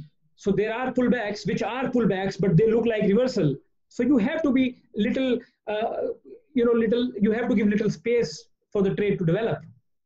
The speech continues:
So if you ask me that how should a trader do in terms of booking out profits,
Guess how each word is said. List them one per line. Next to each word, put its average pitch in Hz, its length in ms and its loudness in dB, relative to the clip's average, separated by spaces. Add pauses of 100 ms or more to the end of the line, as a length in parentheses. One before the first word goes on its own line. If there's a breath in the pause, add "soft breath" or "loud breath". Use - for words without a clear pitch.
(480)
So 202 380 0 (920)
if - 160 -2
you 226 160 2
ask 240 260 -4
me 247 160 6
that 220 140 2
how 196 220 0
should 208 200 0
a 190 60 0
trader 202 280 2
do 220 320 2 (200 loud breath)
in 196 120 4
terms 202 220 2
of 165 120 6
booking 190 260 4
out 165 180 2
profits, 202 460 -2